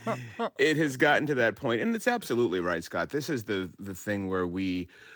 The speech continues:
Speaker 2: we will look at this time period, and it has been a remarkable decade. We've talked about this periodically, um, on,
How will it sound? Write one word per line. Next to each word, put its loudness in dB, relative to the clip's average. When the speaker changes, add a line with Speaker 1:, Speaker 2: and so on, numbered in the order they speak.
Speaker 2:
we 2
will 0
look 4
at 2
this -2
time 4
period, 0
and 0
it -2
has -4
been 0
a 0
remarkable 0
decade. -2
We've -6
talked -4
about -2
this -6
periodically, 0
um, -4
on, -6